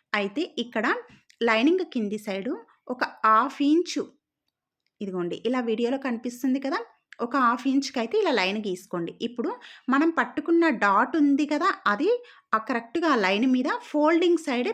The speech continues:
పెట్టాలి. ఇంకా దీన్ని ఇలా ఫోల్డింగ్ సైడ్ పైన కూడా షోల్డర్స్ మనకి ఇలా పోగులు కనిపిస్తాయి చూడండి, కుట్టు ఉంటది కదా, దాన్ని కూడా పైకి అనేసి ఆ పోగులను కూడా పైకి అనేసి అంతవరకు అయితే, ఆ,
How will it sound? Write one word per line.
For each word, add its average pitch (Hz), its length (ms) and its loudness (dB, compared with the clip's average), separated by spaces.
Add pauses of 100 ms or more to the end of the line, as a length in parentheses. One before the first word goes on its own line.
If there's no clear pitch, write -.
పెట్టాలి. 170 420 -8 (560)
ఇంకా 240 260 -2
దీన్ని 254 240 2
ఇలా 311 100 -2 (100)
ఫోల్డింగ్ 240 400 -2
సైడ్ 233 200 -4 (140)
పైన 233 320 2
కూడా 254 240 -2
షోల్డర్స్ 208 560 -4 (500)
మనకి 233 280 -4
ఇలా 339 100 0 (140)
పోగులు 311 360 2
కనిపిస్తాయి 214 520 -4
చూడండి, 214 360 -4 (200)
కుట్టు 277 280 -4
ఉంటది 233 300 -2
కదా, 330 100 -2 (140)
దాన్ని 254 360 4
కూడా 320 120 -2 (180)
పైకి 254 420 2
అనేసి 175 440 -2 (640)
ఆ - 20 4 (180)
పోగులను 254 720 0 (100)
కూడా 320 160 -2 (120)
పైకి 202 320 -4 (160)
అనేసి 202 280 -6 (160)
అంతవరకు 269 600 0
అయితే, 359 220 -4 (680)
ఆ, - 20 -2